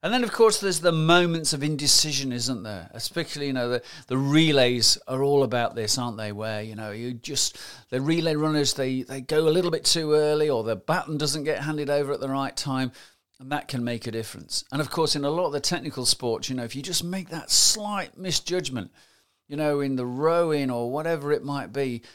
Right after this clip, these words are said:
you can make that slight moment of indecision, and, of course, things can go against you.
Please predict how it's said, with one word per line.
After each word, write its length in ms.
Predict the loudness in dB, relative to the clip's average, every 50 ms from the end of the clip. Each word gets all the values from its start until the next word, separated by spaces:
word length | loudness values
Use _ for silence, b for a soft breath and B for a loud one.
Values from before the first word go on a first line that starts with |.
| B B B
you 100 | -18 -10
can 160 | -10 -8 -6
make 120 | -6 -8 -8
that 180 | -8 -4 0
slight 420 | 2 2 2 0 -2 -6 -6 -6 -4
moment 400 | -4 -2 -2 -2 -2 -4 -4 -6
of 80 | -6
indecision, 680 | -6 -6 -6 -4 -2 -2 -2 -2 -2 -4 -6 -8 -8 -10 _ _ _
and, 120 | -12 -10 -10
of 120 | -10 -12
course, 320 | -10 -8 -6 -6 -4 -6 -8
things 420 | _ -10 -8 -8 -6 -4 -4 -4
can 220 | -4 -4 -8 -6
go 180 | -6 -4 -4 -4
against 540 | -6 -6 -8 -8 -10 -10 -8 -8 -10 -10 -10
you. 120 | -16 -18